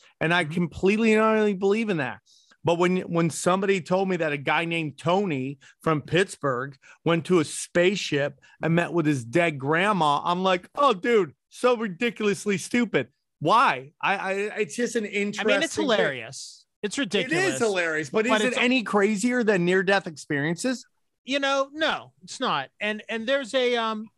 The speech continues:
Speaker 2: and I think if he was, like, a cool dude who had, like, a really good community where people were flourishing and, you know, people weren't being abused,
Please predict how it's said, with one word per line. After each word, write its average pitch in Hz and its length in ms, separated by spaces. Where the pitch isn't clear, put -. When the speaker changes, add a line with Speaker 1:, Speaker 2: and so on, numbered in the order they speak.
Speaker 2:
and 226 200
I 247 140
think 302 260
if 233 100
he 247 120
was, 214 160
like, 196 200
a 156 80
cool 190 360
dude 139 580
who 165 100
had, 165 240
like, 143 260
a 156 80
really 151 320
good 143 280
community 135 680
where 131 160
people 139 360
were 127 140
flourishing 131 880
and, 123 380
you 139 140
know, 123 280
people 143 300
weren't 131 240
being 131 260
abused, 127 680